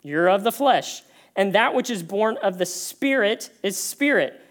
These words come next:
He said, "So don't be amazed that I said to you, 'You must be born again,' 'cause I'm not talking about a fleshly, physical birth." The wind, wind and spirit, same, same wording. He said, "The wind blows where it wishes,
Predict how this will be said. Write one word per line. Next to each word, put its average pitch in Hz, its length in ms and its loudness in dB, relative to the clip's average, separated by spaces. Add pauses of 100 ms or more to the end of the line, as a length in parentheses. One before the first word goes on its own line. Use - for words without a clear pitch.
(180)
He 247 80 -4
said, 262 320 2
"So 285 160 0
don't 349 260 2
be 370 100 4
amazed 240 360 2
that 214 120 2
I 185 60 2
said 247 300 0
to 208 100 -8
you, 196 140 -6
'You 185 180 -4
must 240 240 2
be 220 80 -6
born 185 240 0
again,' 180 260 2
'cause 180 140 -4
I'm 269 100 4
not 277 180 2
talking 247 360 0
about 180 300 0
a 165 80 0
fleshly, 175 560 -2
physical 170 380 -6
birth." 185 360 0 (600)
The 214 160 4
wind, 247 500 2 (400)
wind 190 500 -2
and 160 160 -2
spirit, 180 540 -2
same, 180 560 -2 (160)
same 190 640 -4
wording. 170 520 -2 (840)
He 202 80 0
said, 226 240 0
"The 220 80 0
wind 254 260 4
blows 214 340 4
where 196 220 4
it - 60 -4
wishes, 208 520 -4